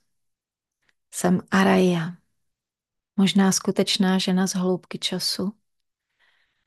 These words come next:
možná bytost, která kráčí těsně vedle tebe v některé z paralelních realit. Když mě oslovíš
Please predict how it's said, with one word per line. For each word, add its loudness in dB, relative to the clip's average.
možná 6
bytost, 0
která -2
kráčí -2
těsně 0
vedle -2
tebe -10
v -12
některé -2
z -2
paralelních -2
realit. -4
Když 2
mě 4
oslovíš 0